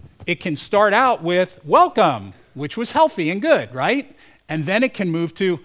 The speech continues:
"I'm so interested, tell me more," which again came out of a good impulse to keep growing.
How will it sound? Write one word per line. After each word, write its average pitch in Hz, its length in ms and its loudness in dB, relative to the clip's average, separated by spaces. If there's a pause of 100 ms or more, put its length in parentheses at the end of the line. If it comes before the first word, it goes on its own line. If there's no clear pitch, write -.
(140)
"I'm 180 160 -2
so 196 280 -4
interested, 202 540 -6
tell 175 220 -2
me 202 120 -6
more," 233 340 0 (100)
which 165 180 -8
again 226 360 -4
came 202 280 -10
out 180 180 -2
of 214 120 -4
a 226 80 0
good 175 320 -6
impulse 156 600 -8 (440)
to 180 120 -8
keep 202 280 -8
growing. 175 420 -2